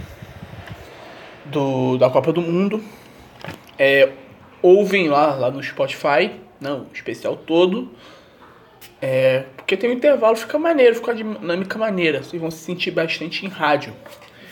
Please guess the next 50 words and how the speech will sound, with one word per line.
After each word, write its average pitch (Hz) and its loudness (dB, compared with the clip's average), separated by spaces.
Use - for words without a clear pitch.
Aí 147 0
quando 269 4
ir 277 4
pra 254 4
matéria, 165 4
vocês 143 -8
botam 156 4
no 180 -2
YouTube 196 -2
e 226 -4
vê 226 0
no 240 -2
YouTube. 254 -4
Tem 247 2
a 349 4
matéria 294 4
separada 247 0
até, 165 -6
eu 143 -6
postei 135 -10
no, 127 -8
no 135 -12
Zé 131 -4
Podcast. 131 -2
Mas, 202 2
cara, 254 6
vão 208 6
lá, 180 6
vão 190 4
lá. 139 2
Ficou - 0
muito 185 2
legal, 143 6
cara. 107 -8
Ficou - -8
muito 156 -8
legal. 104 -2
Eu 131 -6
gostei 131 -2
desse 139 -12
formato. 135 -6
Meu 202 4
sonho 226 4
sempre 247 2
foi 214 6
fazer 170 2
esse 156 -8
formato, 143 -4
assim, 139 -10
de, 113 -10